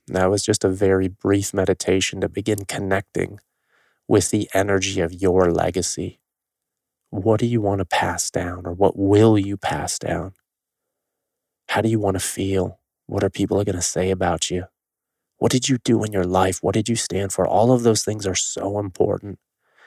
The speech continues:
and as important, if not infinitely more important than the money that you leave behind.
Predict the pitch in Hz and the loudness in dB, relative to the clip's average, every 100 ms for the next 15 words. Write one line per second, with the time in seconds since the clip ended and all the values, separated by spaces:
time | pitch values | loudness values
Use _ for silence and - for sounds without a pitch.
0 | _ _ _ _ _ 107 101 - 110 110 | _ _ _ _ _ -2 0 0 2 4
1 | 107 110 101 - 101 - 104 98 - 147 | 2 2 0 2 0 0 -2 0 2 2
2 | 127 113 101 104 101 98 98 92 90 101 | 4 0 -2 -4 -2 0 2 0 -2 -2
3 | 95 95 92 92 95 95 95 90 - 90 | -2 -4 -4 -4 -4 -4 -2 -2 -2 -4
4 | 87 101 98 90 90 92 87 92 | -4 -6 -4 -4 -2 -2 -4 -8